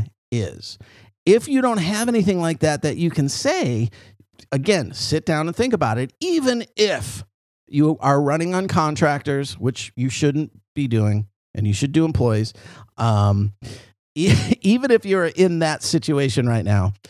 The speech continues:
um, try to think about maybe something you could say that is more school-wide of an offer,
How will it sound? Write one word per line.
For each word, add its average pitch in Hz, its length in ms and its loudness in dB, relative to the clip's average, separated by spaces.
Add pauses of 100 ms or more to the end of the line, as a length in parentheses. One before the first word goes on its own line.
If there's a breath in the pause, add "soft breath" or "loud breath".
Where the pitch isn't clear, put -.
(540 loud breath)
um, 117 500 -4 (680)
try 180 260 0
to 190 80 -4
think 196 260 0
about 170 280 2
maybe 160 440 2
something 156 440 0
you 143 140 2
could 135 180 2
say 143 260 2
that 131 160 2
is 127 140 2
more 123 180 4
school-wide 120 1040 0 (140)
of 113 160 2
an 110 240 2
offer, 98 480 -2